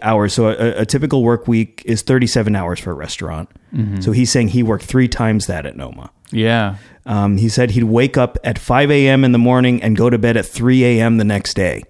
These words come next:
Speaker 1: which is insane. And, but that's what it takes to
Speaker 2: That
Speaker 1: be
Speaker 2: is
Speaker 1: Noma.
Speaker 2: what it takes. I mean, that's what it takes to be restaurants that don't even reach the heights that Noma, um, reached either. Um, it's just a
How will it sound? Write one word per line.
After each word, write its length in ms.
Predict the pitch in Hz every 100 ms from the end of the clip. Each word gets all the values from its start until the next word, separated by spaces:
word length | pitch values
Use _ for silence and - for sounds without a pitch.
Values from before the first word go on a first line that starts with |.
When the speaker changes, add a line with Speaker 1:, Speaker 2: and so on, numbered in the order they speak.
| _ _ _ _
Speaker 1:
which 200 | 117 107
is 120 | 117
insane. 640 | 120 117 - 190 98 - _
And, 280 | - 120 127
but 160 | 127 135
that's 220 | 135 -
what 140 | 139
it 120 | 123
takes 600 | - 165 104 - - - _ _ _ _ _ _ _
to 80 | -
Speaker 2:
That 40 | 113
Speaker 1:
be 60 |
Speaker 2:
is 80 | 127
Speaker 1:
Noma. 220 | 131 143
Speaker 2:
what 200 | 101 73
it 40 | 90
takes. 360 | 90 - - - _ _ _ _ _
I 120 | 131
mean, 140 | 123
that's 220 | 117 113 -
what 100 | 113
it 120 | 95
takes 280 | 120 - -
to 80 |
be 440 | 101 107 98 95 90 - _ _ _ _ _ _
restaurants 600 | - 107 107 107 123 107
that 100 | 107
don't 220 | 101 107 104
even 220 | 90 92
reach 340 | 98 98 - -
the 400 | 95 92 92 - _ _ _ _ _ _ _
heights 320 | - 110 107 -
that 140 | 92
Noma, 500 | 90 104 131 85 87 - _ - _ _ _
um, 580 | 104 92 87 85 87 - -
reached 540 | 113 90 78 - - - -
either. 540 | - 110 98 80 90 98
Um, 520 | 90 85 82 80 82 - _
it's 180 | 113 -
just 280 | 156 160
a 80 | 143